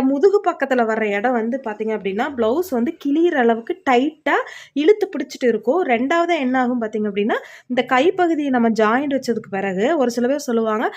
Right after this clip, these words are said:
நான் சரியான அளவுல தான் கைப்பகுதியை வந்து மார்க் பண்ணி கட் பண்ணி ஸ்டிச் பண்ணேன், ஆனா நான் பயன்படுத்தும் போது பார்த்தீங்க அப்படின்னா கைப்பகுதி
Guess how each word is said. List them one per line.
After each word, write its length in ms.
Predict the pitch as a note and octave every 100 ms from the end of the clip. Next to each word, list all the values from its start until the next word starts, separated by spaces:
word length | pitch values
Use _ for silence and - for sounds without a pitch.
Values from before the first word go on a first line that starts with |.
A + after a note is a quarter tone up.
| - -
நான் 140 | A#3+ A#3
சரியான 500 | A3 A#3+ B3 C4+ D#4+ A#3+
அளவுல 360 | A3+ A3+ G#3+ G#3
தான் 120 | D4 G#4+ B3
கைப்பகுதியை 500 | A3+ A#3+ A#3 A3 G3+
வந்து 180 | G3+ D4 C#5+ - - A#3
மார்க் 260 | A#3 B3 B3
பண்ணி 160 | A3+ C4+ -
கட் 160 | A3+ -
பண்ணி 180 | A3 D4+ E4+
ஸ்டிச் 260 | A#3 A3+ -
பண்ணேன், 280 | G3 A3 D4+
ஆனா 160 | A#3 C#4+ F4
நான் 140 | B3 G#3
பயன்படுத்தும் 600 | G#3 D4+ F#4 C4+ - A3
போது 140 | A#3+ C4
பார்த்தீங்க 300 | G#3+ G#3 A3 A3+
அப்படின்னா 300 | G#3 G3+ E4 - - - C4+
கைப்பகுதி 460 | D#4+ F#4+ E4 C4